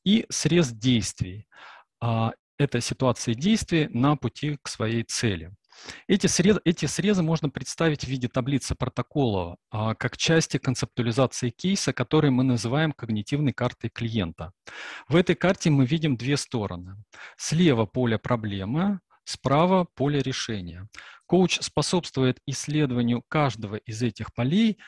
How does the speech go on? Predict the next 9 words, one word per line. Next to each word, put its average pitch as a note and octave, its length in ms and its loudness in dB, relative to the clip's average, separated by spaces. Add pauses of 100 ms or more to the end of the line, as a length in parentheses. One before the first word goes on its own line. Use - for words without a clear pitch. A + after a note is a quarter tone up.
(140)
но B2 120 0
самое F#3+ 400 4
важное — A2 440 0
он D3+ 160 -2
помогает B2+ 540 -2
клиенту D3 540 -2 (100)
перевести C3+ 520 -4
своё A2 340 -4
внимание A2+ 720 0